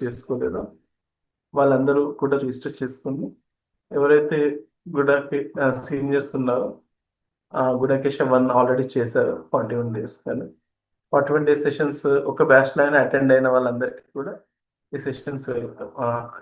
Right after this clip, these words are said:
ఈ సెషన్స్‌లో పాల్గొనవచ్చు. So, యా, మీ ఫ్రెండ్స్ ఎవరైతే ఉన్నారో వాళ్ళందరికీ కూడా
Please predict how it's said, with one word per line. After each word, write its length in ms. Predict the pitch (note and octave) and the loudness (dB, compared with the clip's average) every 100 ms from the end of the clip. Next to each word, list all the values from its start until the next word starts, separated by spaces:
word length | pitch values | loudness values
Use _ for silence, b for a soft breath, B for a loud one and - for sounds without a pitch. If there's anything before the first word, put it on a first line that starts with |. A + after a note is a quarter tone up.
| C3+ | -10
ఈ 40 | |
సెషన్స్‌లో 600 | C3 B2+ - C3+ C3+ C3+ | -4 -4 -4 -8 -6 -4
పాల్గొనవచ్చు. 720 | B2+ A#2+ A#2+ A#2+ A#2 A#2 - _ _ _ _ _ _ | -2 -2 -2 -6 -8 -12 -20 _ _ _ _ _ _
So, 520 | - C3+ C3 B2+ - - _ _ _ _ D3 | -14 -6 -4 -4 -6 -18 _ _ _ _ 0
యా, 120 | C3 | 2
మీ 140 | C3 | 2
ఫ్రెండ్స్ 360 | C3+ D3 C#3 D#3 | 0 0 0 0
ఎవరైతే 360 | C#3 C#3 C3+ | 2 2 2
ఉన్నారో 340 | C3 B2 B2+ A2 | -2 0 -4 -4
వాళ్ళందరికీ 600 | F3 B2+ B2 B2 B2+ C3 | 0 0 0 -2 -6 -6
కూడా 280 | A#2+ C3 | -4 -4